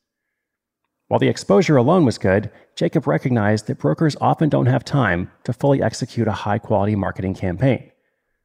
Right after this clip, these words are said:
So he organized the webinar to provide information and education about what was possible,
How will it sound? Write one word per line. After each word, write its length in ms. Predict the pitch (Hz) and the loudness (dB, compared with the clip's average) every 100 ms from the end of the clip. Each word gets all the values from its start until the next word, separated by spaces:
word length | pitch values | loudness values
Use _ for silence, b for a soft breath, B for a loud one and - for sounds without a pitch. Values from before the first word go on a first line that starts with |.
| _ _ - | _ _ -10
So 220 | - 95 | -2 0
he 100 | 104 | 2
organized 400 | 135 156 127 120 | 2 4 2 2
the 80 | 104 | 2
webinar 400 | 104 104 113 147 | 2 2 0 -2
to 100 | - | -6
provide 340 | 104 110 101 | -2 0 2
information 540 | 113 151 131 113 - | 0 0 0 0 0
and 100 | 139 | 0
education 600 | 101 117 - 101 - 110 | 0 -2 -2 -2 -2 -2
about 340 | 110 101 104 - | 0 0 0 -2
what 140 | 104 | -4
was 100 | 143 | -4
possible, 720 | - 156 - - 90 90 - | -2 -2 -2 -2 -2 -2 -10